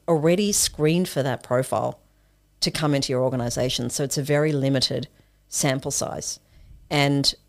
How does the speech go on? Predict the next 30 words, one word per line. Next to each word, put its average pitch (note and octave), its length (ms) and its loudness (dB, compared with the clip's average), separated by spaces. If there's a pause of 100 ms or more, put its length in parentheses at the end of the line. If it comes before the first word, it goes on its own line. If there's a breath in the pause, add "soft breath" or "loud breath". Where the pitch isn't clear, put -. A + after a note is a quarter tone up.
you're E3 200 4
also D3+ 300 4
relying B2+ 420 2
on B2 140 0
human C3+ 320 0
decisions - 720 -6
in C#3 160 0
that. - 220 -4 (380)
Who E3+ 120 2
were D#3 100 2
the C#3 280 0 (160)
best A#2+ 220 0
performing? - 400 -6
In F3+ 60 0
sales, E3+ 520 2
you've D3 140 -2
kinda B2+ 220 -2
got B2 140 0
objective A#2+ 400 -2
data, A#2 280 0
but D#3+ 120 -2
most B2+ 280 0
of B2+ 40 -4
the B2 60 -2
time B2 240 -4
you B2 60 -4
don't A#2+ 200 -2
have A#2+ 240 -6 (380 soft breath)
objective B2 400 -2
data. A2+ 320 -2